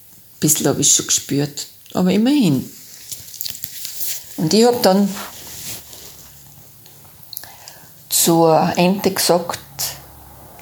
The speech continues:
„Nein, nein, das darf sie nicht tun.“ Und sie hat dann abgelassen vom Wadelbeißen. Einmal hat's mir dann noch so ganz leicht,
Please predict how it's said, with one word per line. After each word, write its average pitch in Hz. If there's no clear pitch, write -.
„Nein, 226
nein, 202
das -
darf 180
sie 220
nicht 226
tun.“ 160
Und 175
sie 220
hat 240
dann 262
abgelassen 254
vom 170
Wadelbeißen. -
Einmal 196
hat's 190
mir 180
dann 175
noch 170
so -
ganz 175
leicht, 156